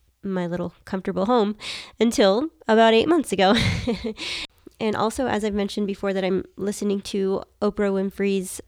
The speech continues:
Super Soul Conversations series with Eckhart Tolle, A New Earth.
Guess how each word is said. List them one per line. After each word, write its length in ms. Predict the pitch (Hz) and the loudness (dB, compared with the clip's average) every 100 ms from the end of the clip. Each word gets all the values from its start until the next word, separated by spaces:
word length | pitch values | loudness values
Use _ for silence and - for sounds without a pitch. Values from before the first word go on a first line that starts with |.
| _ | _
Super 280 | - 226 208 | -4 0 0
Soul 260 | - 202 | 0 -2
Conversations 1040 | 196 196 202 190 196 190 - 190 190 180 - | -2 -2 -2 -2 -2 -2 0 0 0 -4 -10
series 540 | - - 262 233 220 196 | -12 0 2 4 2 -2
with 160 | 190 | -4
Eckhart 360 | - 202 202 185 | -4 -2 -2 -2
Tolle, 480 | - 202 190 190 233 - - - | -4 -2 0 -2 -4 -8 -20 -4
A 40 | 214 | 0
New 300 | 214 208 214 | 4 4 4
Earth. 460 | - 185 277 - | 2 0 0 -4